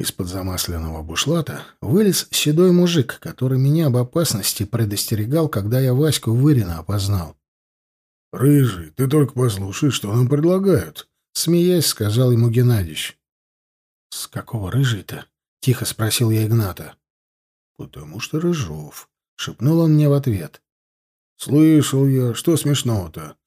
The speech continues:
спросил седой Геннадьевича. «Пусть приходит». «А кем Вырина работал?» — сразу спросил я. «Разнорабочим», —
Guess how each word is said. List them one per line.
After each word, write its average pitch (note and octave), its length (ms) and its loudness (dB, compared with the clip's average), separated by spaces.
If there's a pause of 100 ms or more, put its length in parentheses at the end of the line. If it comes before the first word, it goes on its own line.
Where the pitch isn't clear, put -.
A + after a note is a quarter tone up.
(180)
спросил A2+ 460 -2
седой A#2 320 0
Геннадьевича. F#2+ 720 -2 (380)
«Пусть D#3 260 2
приходит». C3 640 0 (600)
«А - 100 -10
кем G3+ 300 4
Вырина C#3 480 4
работал?» — A#2 640 0 (100)
сразу G2+ 360 -6
спросил F#2 460 -4
я. F2+ 320 -6 (640)
«Разнорабочим», — C#3 1000 -2